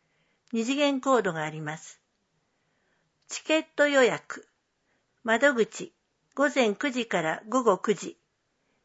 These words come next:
電話、発売二日目以降の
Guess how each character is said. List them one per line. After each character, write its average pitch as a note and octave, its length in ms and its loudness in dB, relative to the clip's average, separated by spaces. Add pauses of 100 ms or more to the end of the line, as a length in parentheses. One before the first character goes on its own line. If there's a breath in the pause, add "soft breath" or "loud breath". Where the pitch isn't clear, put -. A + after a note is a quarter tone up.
(160)
電 A#3+ 300 2
話、 G#3 240 2 (760)
発 B3+ 360 -2
売 C#4 280 4
二 - 240 -12
日 D4 180 4
目 C#4+ 220 2
以 C#4 80 -6
降 G3+ 300 4
の E3 240 -6